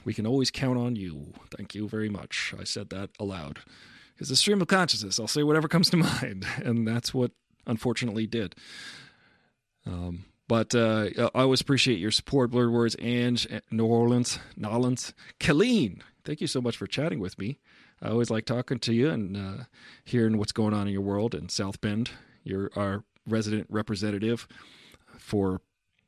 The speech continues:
you know, you represent the representative of the representatives of South Bend. Thank you.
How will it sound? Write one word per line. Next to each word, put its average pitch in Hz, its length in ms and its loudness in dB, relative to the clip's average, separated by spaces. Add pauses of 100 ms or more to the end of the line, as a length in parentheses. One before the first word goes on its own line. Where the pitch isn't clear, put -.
you 90 100 -6
know, 92 180 -4 (680)
you 123 160 4
represent 117 600 2
the 104 80 -2
representative 104 760 0 (680)
of 90 160 -4
the 98 80 -2
representatives 90 680 -4
of 80 120 -8
South - 260 -8
Bend. - 220 -12
Thank - 200 -12
you. - 140 -10